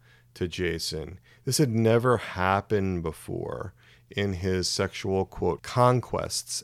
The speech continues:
end quote, of other women. All the other women had been much more sexually responsive to him. This activated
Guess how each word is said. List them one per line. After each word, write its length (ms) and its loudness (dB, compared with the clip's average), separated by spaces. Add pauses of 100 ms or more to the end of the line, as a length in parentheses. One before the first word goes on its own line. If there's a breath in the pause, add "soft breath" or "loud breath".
end 240 -4
quote, 400 -2 (340 loud breath)
of 180 2
other 240 2
women. 460 4
All 420 6
the 160 2
other 200 2
women 540 2 (100)
had 200 2
been 240 4
much 320 2
more 680 2
sexually 580 -2
responsive 920 -6
to 100 -12
him. 360 -10 (320 soft breath)
This 320 2
activated 1200 2